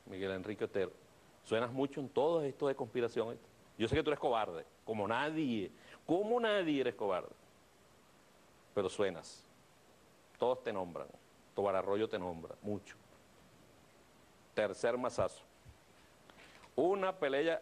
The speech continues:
a cuchillo entre el Foro Penal Venezolano de Alfredo Romero y el bufete de abogados de Delsa Solórzano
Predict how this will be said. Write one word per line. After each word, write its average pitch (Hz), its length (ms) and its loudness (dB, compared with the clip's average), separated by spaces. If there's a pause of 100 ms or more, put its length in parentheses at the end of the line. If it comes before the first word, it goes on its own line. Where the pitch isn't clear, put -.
a 127 140 0
cuchillo 160 580 0
entre 139 260 -2
el 110 120 -2
Foro 165 400 2
Penal 131 300 0
Venezolano 123 640 0 (100)
de 101 180 0
Alfredo 120 500 2
Romero 120 440 0
y 123 60 2
el 110 80 2
bufete 120 420 -2
de 135 60 4
abogados 120 440 2
de 107 120 2
Delsa 131 500 0
Solórzano 120 880 0